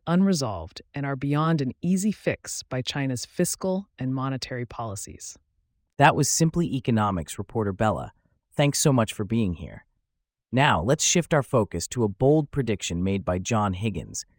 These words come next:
Speaker 2: the chief markets economist at Capital Economics. He believes that the current stock market bubble will continue to inflate until the end of twenty twenty-five,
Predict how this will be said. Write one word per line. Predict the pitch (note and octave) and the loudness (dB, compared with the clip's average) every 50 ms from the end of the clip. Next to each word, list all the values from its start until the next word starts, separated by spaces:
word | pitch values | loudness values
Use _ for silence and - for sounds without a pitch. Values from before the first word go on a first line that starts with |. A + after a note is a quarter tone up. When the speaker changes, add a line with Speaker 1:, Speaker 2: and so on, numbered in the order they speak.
| _ _ _ - | _ _ _ -12
Speaker 2:
the | A2 - | -8 -4
chief | - - F#3 F#3+ F3 - | -2 2 2 2 2 2
markets | D3 C3+ B2 A#2+ - B2 - - | 2 4 4 2 0 -2 -4 -6
economist | G2 - G#2+ G#2+ F2+ E2 E2 D#2+ E2 E2 - - - - | -6 -4 -4 -2 -2 -2 -2 -2 -4 -6 -8 -10 -12 -12
at | F#2+ - - | -12 -12 -10
Capital | - - A#2 - - C3 G#2+ F#2+ - | -4 -2 -2 -2 -2 -2 -4 -4 -4
Economics. | - F#2+ - G2+ G2 F2+ E2 D2 B1+ - - - - - - - _ _ _ _ _ _ _ _ _ _ _ _ | -6 -6 -4 -2 -2 -2 -2 -4 -8 -12 -14 -16 -16 -16 -16 -18 _ _ _ _ _ _ _ _ _ _ _ _
He | - - G3+ F#3+ | 0 2 2 4
believes | F3 F3+ C3 A#2 G2+ G2 G2 - | 4 4 2 2 0 0 -2 -4
that | - G2+ - | -4 -6 -6
the | - | -8
current | - - - - F3+ F#3 G3 A3 | -10 -6 0 2 2 2 2 0
stock | - - - - B2 B2 - - | -2 0 2 2 2 2 0 0
market | A#2+ A2+ - - - F2+ - - | -2 -2 0 -2 -4 -6 -4 -2
bubble | G2+ F2+ E2 D2+ C2+ C#2 C#2 | -2 -2 -2 -2 -6 -8 -6
will | - G#2 | -6 -6
continue | - - A#2+ A2 - - - E3+ F3+ F#3 F3+ E3+ | -4 -2 -2 -2 -2 -2 0 2 4 4 4 2
to | - - B2+ | 0 0 -2
inflate | G#2+ G2+ - - G#2 G2 E2+ D2 - - | -2 -2 -4 -4 -4 -2 -2 -4 -6 -8
until | - G#2 - A#2 | -8 -6 -4 -4
the | G2+ G#2 G2+ - _ - | -4 -4 -6 -6 _ -2
end | B2 C3 C#3 C#3+ C3+ | 0 2 2 2 2
of | B2 G#2+ | 0 -4
twenty | - - A#2+ A#2 G#2+ G#2 | -6 -4 -2 0 0 -2
twenty-five, | F#2+ - - G2+ F#2+ F2 - - G#2 F2+ D#2+ C2+ - - | -2 -2 -2 -2 -2 -2 -2 -4 -4 -4 -4 -6 -10 -16